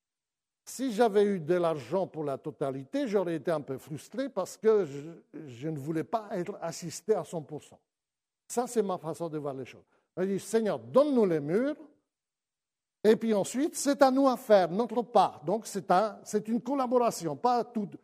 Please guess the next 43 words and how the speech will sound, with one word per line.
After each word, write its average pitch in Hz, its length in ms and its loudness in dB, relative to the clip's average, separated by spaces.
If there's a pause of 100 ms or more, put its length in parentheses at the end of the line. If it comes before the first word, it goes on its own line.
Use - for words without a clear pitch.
(260)
Il 147 40 -2
y - 20 2
a 165 40 -2
des 180 160 2
gens 233 160 0
qui 214 160 -10
sont 151 520 -8
heureux 175 520 2
quand 151 240 -8
on 190 100 0
certaines 165 400 -10
personnes 185 480 -10
parce 156 200 -10
que, 175 100 -10
voilà, 165 340 -6
Dieu 165 320 -2 (600)
leur 170 180 2
a 165 80 4
donné 185 280 -2
le 165 60 -6
bâtiment 180 540 -6
fini, 202 480 -6
fini, 190 440 -6
clé 185 200 -2
en 175 120 -4
main, 175 160 -4
et 156 80 -6
cetera. 160 640 0 (640)
Et 160 140 0
moi, 269 440 0 (120)
je 160 520 0
fonctionnais 226 500 0
différemment. 190 880 -2
J'ai 165 160 -4
dit, 190 220 2
voilà, 160 480 2
tu 226 140 0
nous 196 140 -2
donnes 143 240 -2
ça, 262 400 0
et 160 60 -6
puis 151 160 -6
ensuite, 226 440 -4